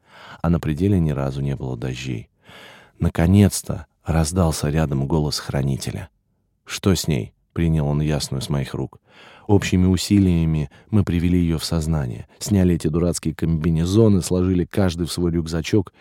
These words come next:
ещё пригодятся. И чтобы обсудить план дальнейших действий, сели за столик у одной из могил, служившей последним пристанищем какой-то старушки.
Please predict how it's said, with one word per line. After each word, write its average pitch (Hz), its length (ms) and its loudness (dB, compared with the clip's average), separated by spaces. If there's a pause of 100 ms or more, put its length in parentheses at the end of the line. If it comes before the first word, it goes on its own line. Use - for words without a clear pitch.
(120)
ещё 90 300 -4
пригодятся. 82 640 -4 (480)
И - 80 0
чтобы 98 380 4
обсудить 92 420 0
план 82 300 2
дальнейших 85 500 2
действий, 85 480 4 (180)
сели 82 340 0
за 80 180 -2
столик 82 400 -2
у 80 60 0
одной 80 260 0
из 69 80 -4
могил, 73 560 -2
служившей 85 520 -2
последним 82 480 0
пристанищем 73 640 -4
какой-то 67 360 -6
старушки. - 600 -6